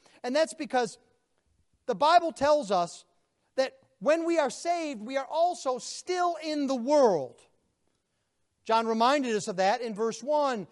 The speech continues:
He loved those of his own who were in the world.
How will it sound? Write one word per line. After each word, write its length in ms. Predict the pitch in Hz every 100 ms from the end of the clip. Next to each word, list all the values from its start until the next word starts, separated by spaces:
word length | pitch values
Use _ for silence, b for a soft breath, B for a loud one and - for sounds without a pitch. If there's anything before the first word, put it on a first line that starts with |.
| b
He 140 | - 240
loved 400 | 240 277 269 233
those 440 | 247 240 247 - _ _ _ _ _ _ _ _ _
of 120 | 220 220
his 120 | 226
own 340 | 285 269 247 220
who 100 | 233
were 140 | 247
in 320 | 269 277 262
the 80 | 262
world. 580 | 269 285 262 220 165